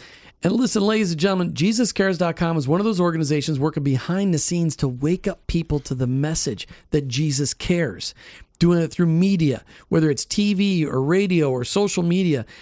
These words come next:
They're reaching out to people across the country all the time, but specifically right now, focus cities, Spokane, Washington, and Tampa Bay, Florida. A-, and, and Tampa Bay, Florida is not a city. It is an area, just in case anybody's wondering. It is,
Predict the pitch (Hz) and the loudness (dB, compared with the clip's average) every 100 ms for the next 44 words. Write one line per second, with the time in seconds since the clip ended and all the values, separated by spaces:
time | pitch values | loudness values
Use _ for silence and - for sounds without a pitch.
0 | - - 147 214 240 240 - 185 170 170 | -20 -2 2 4 2 0 0 0 0 -2
1 | 165 160 160 160 - 147 - 185 196 - | 0 0 0 0 -2 -4 -2 -2 -2 -2
2 | 175 - 226 220 165 151 151 - - - | -4 -2 -2 0 0 0 -2 -10 -20 -12
3 | - 165 - 175 247 277 240 196 - 254 | -6 -4 0 2 4 4 4 2 0 0
4 | 233 156 147 - - 165 156 180 302 269 | 0 0 -4 -8 -4 -2 0 0 0 0
5 | 226 208 202 175 - - 220 247 233 - | 0 0 0 -2 -2 2 2 2 -2 0
6 | 185 165 151 - 185 196 214 214 185 151 | 0 0 -2 0 0 2 0 0 0 0
7 | 147 165 143 160 156 143 147 143 139 131 | -2 -2 -2 -2 -2 0 0 0 -2 -2
8 | 131 127 151 160 147 104 - - - - | -2 -2 0 2 0 -2 -10 -20 -20 -8
9 | 175 - 185 175 180 _ - 151 160 143 | -6 -2 -2 -2 -4 _ -2 0 2 0
10 | 131 131 123 139 123 113 147 156 180 - | 0 0 0 0 0 0 0 0 0 0
11 | 170 160 170 156 147 131 147 139 170 156 | 0 0 -2 0 0 0 -2 -2 0 2
12 | 139 117 131 139 120 127 117 123 120 117 | 2 0 -2 -2 0 0 0 -2 -2 0
13 | 131 117 87 85 - - - - - - | 0 -2 -6 -10 -14 -14 -14 -16 -20 -18
14 | - - 147 202 226 220 196 | -16 -6 -2 0 0 0 -2